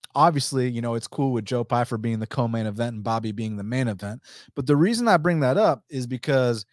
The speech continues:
Bobby is fighting a similar style here that,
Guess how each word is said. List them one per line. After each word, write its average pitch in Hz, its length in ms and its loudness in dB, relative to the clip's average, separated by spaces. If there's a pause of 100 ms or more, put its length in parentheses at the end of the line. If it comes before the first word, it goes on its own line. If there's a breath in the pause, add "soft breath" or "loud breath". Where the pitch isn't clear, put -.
(300)
Bobby 151 460 0
is 123 120 -4
fighting 135 480 -2
a 113 120 -10
similar 151 560 -4
style 175 720 4
here 104 440 2 (920)
that, 127 280 -2